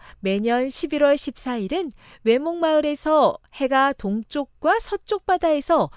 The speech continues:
동시에 뜨는 특별한 날이래요. 두 개의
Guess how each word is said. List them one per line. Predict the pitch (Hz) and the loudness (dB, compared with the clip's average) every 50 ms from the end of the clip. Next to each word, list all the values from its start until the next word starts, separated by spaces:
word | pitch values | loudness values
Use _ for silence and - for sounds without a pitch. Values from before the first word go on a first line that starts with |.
| - - | -16 -8
동시에 | - 226 247 277 311 349 - - - 370 349 - - | -2 -2 -2 0 -2 -4 -4 -2 -2 -2 -2 -2 -6
뜨는 | - 196 185 220 285 339 339 _ - _ - - | -8 -6 -4 -4 -6 -6 -8 _ -20 _ -14 -10
특별한 | - 359 - _ _ - 370 349 349 359 370 359 | -10 -10 -10 _ _ -4 -2 0 0 0 0 -2
날이래요. | 349 285 233 214 196 185 165 160 165 180 208 190 - _ _ _ _ _ _ _ _ _ _ _ _ _ _ - _ _ _ - | -2 -4 -4 -4 -6 -6 -8 -8 -8 -8 -10 -10 -12 _ _ _ _ _ _ _ _ _ _ _ _ _ _ -20 _ _ _ -2
두 | - 285 294 285 | 0 0 0 0
개의 | - 339 330 339 359 403 | 0 -2 0 0 0 0